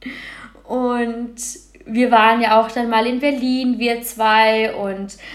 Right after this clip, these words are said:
Alex und ich hatten bis auf letztes Jahr ein paar Tage in, am Gardasee,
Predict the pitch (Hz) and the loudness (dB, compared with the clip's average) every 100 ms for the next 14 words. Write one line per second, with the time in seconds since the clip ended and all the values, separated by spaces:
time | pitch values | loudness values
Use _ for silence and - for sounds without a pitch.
0 | 233 - 220 233 - 220 214 220 208 - | -8 0 0 0 -4 -6 -6 -6 -8 -8
1 | 208 202 226 220 214 202 208 - 240 - | -8 -4 -4 -6 -4 -4 -4 -6 -10 -2
2 | 214 202 202 202 - - - 214 214 208 | 2 4 4 2 -6 -14 -8 -8 -4 -4
3 | 208 220 202 202 - - 180 180 175 180 | -2 -4 -4 -6 -8 -12 -14 -14 -16 -18
4 | 175 _ _ _ - 202 202 190 233 254 | -20 _ _ _ -12 -8 -2 2 2 0
5 | 247 247 247 247 | -2 0 0 -2